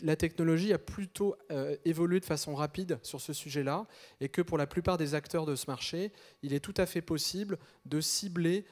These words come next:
le bon terminal. Et enfin, dernier élément, c'est la visibilité, où là, on a deux écoles, euh, encore une fois, le format H T M L cinq et le format statique,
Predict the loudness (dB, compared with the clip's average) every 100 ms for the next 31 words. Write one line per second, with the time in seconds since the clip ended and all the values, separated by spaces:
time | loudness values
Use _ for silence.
0 | _ 2 4 4 2 0 -2 -2 -2 -2
1 | -4 -10 _ _ _ _ _ _ _ _
2 | -20 -20 -20 -20 -20 _ _ _ -6 -4
3 | -2 -2 2 2 4 4 6 6 4 4
4 | 2 2 4 4 4 2 -2 -2 -2 -2
5 | -2 -4 -4 _ -4 4 4 4 2 2
6 | 4 4 4 4 4 4 4 4 0 -8
7 | -12 -4 -2 0 0 2 0 0 2 2
8 | 2 0 0 0 0 2 2 2 -2 -2
9 | -2 -2 -2 -2 -4 -4 -4 -4 -4 -4
10 | -6 -8